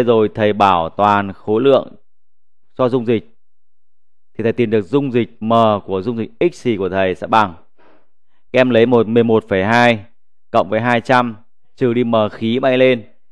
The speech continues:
Đó, nhớ các em đừng chừng M nước nhé, nước của thầy vẫn nằm trong dung dịch nhé. Thì kết quả các em tìm được M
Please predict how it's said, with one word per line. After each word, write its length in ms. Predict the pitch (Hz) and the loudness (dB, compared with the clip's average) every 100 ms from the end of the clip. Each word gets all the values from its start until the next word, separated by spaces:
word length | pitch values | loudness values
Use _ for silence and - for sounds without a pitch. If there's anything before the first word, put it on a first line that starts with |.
| - - - | -20 -20 -8
Đó, 220 | 101 95 - - | -8 -8 -12 -12
nhớ 260 | 117 123 131 | 0 2 4
các 80 | 147 | 2
em 100 | 143 | 0
đừng 140 | 123 | -2
chừng 200 | 110 110 | -2 -4
M 140 | 113 110 | -2 2
nước 140 | 156 | 2
nhé, 100 | 160 | 2
nước 180 | 160 185 | -2 -2
của 80 | 113 | -2
thầy 140 | 107 | -6
vẫn 180 | 95 123 | -6 -6
nằm 140 | 110 | -6
trong 100 | 95 | -6
dung 100 | 120 | -8
dịch 200 | 113 104 | -8 -8
nhé. 140 | 113 135 - - - - - - - | -10 -12 -18 -20 -20 -20 -20 -20 -12
Thì 80 | 107 | -2
kết 120 | 151 | 0
quả 220 | 143 117 95 | 4 2 4
các 120 | 120 | 2
em 160 | 120 | 2
tìm 180 | 113 110 | 0 -2
được 80 | 104 | -2
M 160 | 101 | 0